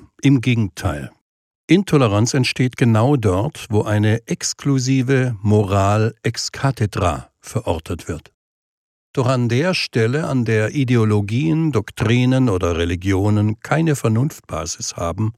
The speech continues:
beginnt die diesen Moralen inhärente Intoleranz, ihren eigenen moralischen Anspruch zu pervertieren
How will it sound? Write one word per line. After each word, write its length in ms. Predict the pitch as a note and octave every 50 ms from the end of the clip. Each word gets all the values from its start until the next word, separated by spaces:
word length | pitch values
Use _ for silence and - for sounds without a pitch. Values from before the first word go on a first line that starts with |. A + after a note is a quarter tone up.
| _ _ _ _
beginnt 540 | - A#2+ A#2+ E3 F#3 A3 A3 - - - -
die 360 | D#3+ D#3+ E3+ F3+ F3 F3 D#3+ C#3+ - - - - -
diesen 400 | - B2 A#2 A2 A#2+ A#2 A2+ G#2
Moralen 880 | G2+ G2+ G#2 G2 F2+ F2 F#2+ G2+ G#2 G#2+ A2 A2+ A2+ A#2 A#2 A#2+ A#2 - _
inhärente 800 | C3+ C3 B2+ B2+ G2+ F2 G#2+ G2 F#2+ F2+ F#2 F#2+ G2 F#2+ - A#2+
Intoleranz, 1080 | A2 - - A2 G#2 G2+ - A2 F#2+ E2 E2 D#2+ D#2 E2 E2 E2 E2 - - - - - _ _ _ _ _ _ _
ihren 380 | - G#2 F2 D#2+ D2+ D2+ D#2 -
eigenen 520 | - G#2 G2+ G#2 F#2+ A2 G2+ G2+ G2 F#2+ F#2+
moralischen 800 | F#2 F2+ E2+ D#2 E2 E2+ E2+ F2+ F#2 F#2 F#2+ F#2+ - A#2 A#2 -
Anspruch 600 | - G2 F2+ F2+ - - - - F#2 F2 - -
zu 200 | - - - -
pervertieren 1000 | - - F#2+ E2+ D2 D2 D#2+ E2 - _ - - B2+ A2 G#2 G2 G#2 G2+ F#2+